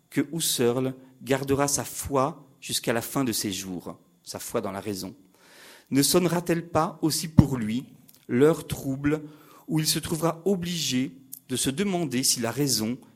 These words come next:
est vraiment l'héritière de Saint Pierre, la représentant, la représentante de Dieu sur terre ? » En effet, Chestov est prophétique parce que dans les années trente, Husserl commence à saisir,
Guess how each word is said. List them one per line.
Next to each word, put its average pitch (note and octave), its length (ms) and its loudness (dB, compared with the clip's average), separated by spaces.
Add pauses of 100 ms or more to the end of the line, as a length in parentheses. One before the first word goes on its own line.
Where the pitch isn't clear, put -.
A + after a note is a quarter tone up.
(120)
est C#3 100 4
vraiment D3+ 420 2
l'héritière A#2+ 440 0
de A2+ 80 -4
Saint A2 240 -4
Pierre, G#2+ 500 -4 (380)
la A#2 80 -4
représentant, A#2 760 0
la A2+ 100 0
représentante A#2+ 840 0
de G#2+ 140 -6
Dieu G#2+ 220 -4
sur - 260 -8
terre ? » G#2 400 -10 (1000)
En - 80 2
effet, A3+ 520 4
Chestov F3+ 380 0
est D3 40 -2
prophétique E3 600 -2
parce - 200 2
que D3+ 240 2 (200)
dans D3+ 160 2
les E3 160 2
années G#3 200 0
trente, - 560 -4 (1120)
Husserl F#3 580 2 (800)
commence G3+ 720 6 (680)
à D3+ 420 2 (280)
saisir, C#3 760 2